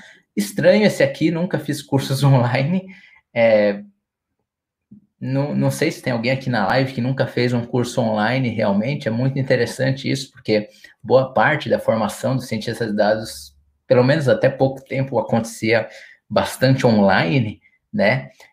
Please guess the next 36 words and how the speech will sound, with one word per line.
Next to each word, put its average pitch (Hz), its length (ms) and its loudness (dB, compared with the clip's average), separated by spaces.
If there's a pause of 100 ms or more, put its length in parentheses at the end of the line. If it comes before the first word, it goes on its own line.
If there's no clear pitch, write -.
Então, 104 580 0
é 113 80 -6
interessante 113 540 0
que 127 60 2
essa - 160 -2
opção 117 280 -4
tenha 104 180 -2
tantas, 139 840 -4 (100)
tantas 123 340 0
respostas, 165 680 -2
e 262 80 -6
tem 113 220 0
a 135 60 2
Alura, 147 500 0 (200)
que - 80 -20
são 113 200 -2
também 107 240 2
dos 104 100 -6
nossos 101 300 -2
colegas, 127 600 2 (480)
é 104 80 0
o 104 120 0
Kaggle 127 300 4
Learn, 123 420 2
que - 80 -4
é - 20 2
uma 101 160 -4
plataforma 107 580 0
de 101 120 -4
cursos 110 380 -8
dentro 143 300 -2
do 110 140 -8
Kaggle, 123 480 0 (640)
acredito 143 480 -2
que 139 80 -4
gratuita, 135 640 -2